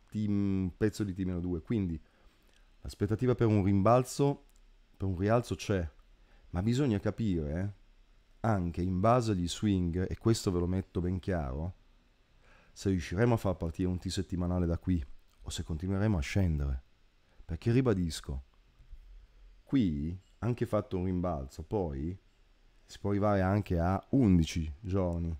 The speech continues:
di settimanale, e una, due, tre, quattro, cinque, più una candela, non fa un settimanale corretto.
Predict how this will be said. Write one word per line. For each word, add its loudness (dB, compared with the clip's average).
di -10
settimanale, -6
e -4
una, -4
due, -6
tre, -6
quattro, -8
cinque, -6
più -2
una 2
candela, -2
non -2
fa -2
un -2
settimanale -4
corretto. -4